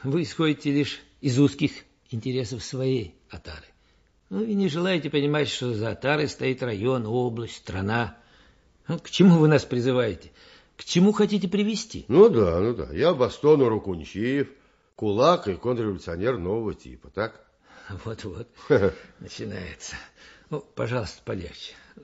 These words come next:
Speaker 1: Не передергивайте, товарищ Уракунчиев.
Speaker 2: Да я устал об этом говорить.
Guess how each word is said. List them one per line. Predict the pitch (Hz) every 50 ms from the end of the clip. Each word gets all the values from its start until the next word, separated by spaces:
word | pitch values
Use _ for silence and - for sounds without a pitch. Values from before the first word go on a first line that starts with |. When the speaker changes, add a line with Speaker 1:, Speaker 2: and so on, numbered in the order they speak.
| - -
Speaker 1:
Не | - 127 104 117 120 113
передергивайте, | - 127 117 120 123 110 101 117 131 135 127 113 95 104 101 90 80 - - - -
товарищ | - 110 123 135 135 127 139 117 - -
Уракунчиев. | 90 85 87 - - 65 73 76
Speaker 2:
Да | 87 113
я | 120 123 127 127
устал | 131 127 110 - - - 147 143 135 131
об | 127 113 120
этом | 120 113 117 110 107 101
говорить. | 113 113 113 113 104 90 73 65